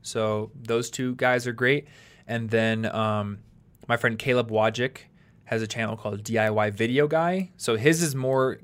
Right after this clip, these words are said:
geared to video people, but he does have videos on, like, the aperture triangle or the exposure triangle. So I think even if you're just a photographer,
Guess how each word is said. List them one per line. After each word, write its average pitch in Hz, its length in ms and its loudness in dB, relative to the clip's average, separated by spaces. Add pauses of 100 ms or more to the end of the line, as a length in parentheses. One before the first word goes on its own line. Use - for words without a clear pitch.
geared 131 340 0
to 123 120 -6 (400)
video 151 340 2
people, 208 380 2
but 131 160 0
he 131 100 -4
does 131 220 0
have 120 160 -2
videos 113 340 -2
on, 107 100 -8
like, 107 240 -8
the - 160 -8
aperture 110 380 -4
triangle 87 560 -12 (140)
or 127 120 0
the 117 120 -2
exposure 117 380 -4
triangle. - 400 -14 (800)
So 117 320 4
I 87 100 4
think 127 180 -4
even 139 160 0
if 127 100 -4
you're 123 100 -4
just 131 320 0
a 143 40 -10
photographer, 127 760 -2